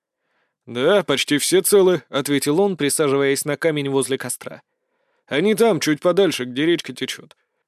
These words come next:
Мы все вместе туда перебазировались, когда самолет сел». «А чего ж тогда нас бросили?» задал логичный вопрос Сергей.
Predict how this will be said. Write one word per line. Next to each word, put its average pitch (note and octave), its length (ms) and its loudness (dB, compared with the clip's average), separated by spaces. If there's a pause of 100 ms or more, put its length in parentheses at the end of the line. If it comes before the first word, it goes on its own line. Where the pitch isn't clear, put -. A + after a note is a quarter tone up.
(180)
Мы C#3 140 -2
все G#3+ 220 0
вместе A#3+ 380 0
туда D3+ 260 2
перебазировались, C#3+ 800 0
когда D3+ 280 0
самолет D3+ 420 -2
сел». - 360 -8 (800)
«А F#2+ 100 -8
чего B3+ 240 2
ж A#3 40 -2
тогда B3+ 280 2
нас C4 220 2
бросили?» E3 540 0 (180)
задал D#3 400 2
логичный C#3+ 500 -2
вопрос C3+ 380 0
Сергей. E3+ 500 -4